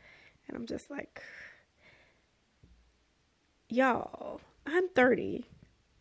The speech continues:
This person was, is older than me. Not by a lot, but they were also thirty at the time that this story took place. They were thirty at the time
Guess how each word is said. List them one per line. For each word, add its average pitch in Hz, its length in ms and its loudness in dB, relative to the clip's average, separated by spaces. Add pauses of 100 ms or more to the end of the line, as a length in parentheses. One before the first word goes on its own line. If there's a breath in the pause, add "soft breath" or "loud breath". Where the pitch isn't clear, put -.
(300)
This 285 160 0
person 285 680 2 (1500)
was, 226 300 6
is 220 180 6
older 226 320 8
than - 200 -2
me. - 440 -6
Not 349 260 2
by 254 160 6
a 226 40 6
lot, 208 420 4
but 202 360 4 (1120 soft breath)
they 262 180 10
were 285 160 10
also 269 320 8
thirty - 640 0 (220)
at 214 180 4
the 208 80 0
time 190 560 4
that 220 160 2
this 190 140 2
story - 320 2
took - 240 -4
place. - 380 -2
They 233 120 10
were 262 180 10
thirty 220 340 4
at 208 80 0
the - 60 -4
time - 300 2